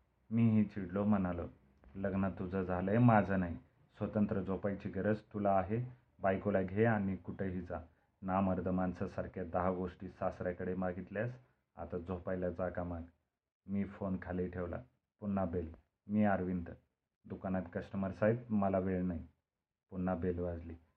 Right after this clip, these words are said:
पण ह्यावेळी देवदारांचा फोन होता. पाच मिनिटं ते फोनवर बोलत होते. बोलणं संपवून ते माझ्याकडे आले. "तुमच्या बंधूंचा फोन होता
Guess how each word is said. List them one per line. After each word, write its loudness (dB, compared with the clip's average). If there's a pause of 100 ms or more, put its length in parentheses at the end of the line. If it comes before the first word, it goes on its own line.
(160)
पण -6
ह्यावेळी 0
देवदारांचा 0
फोन -8
होता. -8 (760)
पाच 4
मिनिटं 4
ते -2
फोनवर -2
बोलत -2
होते. -2
बोलणं -2
संपवून -6
ते -4
माझ्याकडे -4
आले. -6 (560)
"तुमच्या 4
बंधूंचा 6
फोन 4
होता 0